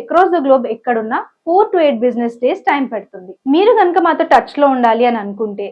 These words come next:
లేదు అని అంటే కాంటాక్ట్ అవ్వాలి అని అనుకుంటే, ఇక్కడ చూపించే నంబర్ ద్వారా WhatsApp గానీ, మెసేజ్ గానీ, కాల్ గానీ చేసి మాతో కనెక్ట్ అవ్వచ్చు.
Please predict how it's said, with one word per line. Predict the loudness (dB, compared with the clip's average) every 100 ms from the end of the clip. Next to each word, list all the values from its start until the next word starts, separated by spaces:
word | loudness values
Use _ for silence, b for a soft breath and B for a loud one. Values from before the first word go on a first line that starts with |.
| -2
లేదు | 0 0
అని | -2
అంటే | -4 -2 -2
కాంటాక్ట్ | -2 -2 -2 0 0
అవ్వాలి | 2 0 0
అని | -2
అనుకుంటే, | -12 -16 -14 -16 -18 _ _ -20
ఇక్కడ | -2 -2 0
చూపించే | -4 -4 -2 -2
నంబర్ | -2 0 0 0
ద్వారా | 0 0 -2 0
WhatsApp | 2 2 2 0 2 2
గానీ, | 2 -2 -6 -6
మెసేజ్ | -4 -4 -4 -4 -8
గానీ, | -8 -2 4
కాల్ | 4 4
గానీ | -2 -2 -6
చేసి | -6 -4 -4
మాతో | -4 -2
కనెక్ట్ | -2 -2 -6 -8
అవ్వచ్చు. | -8 -16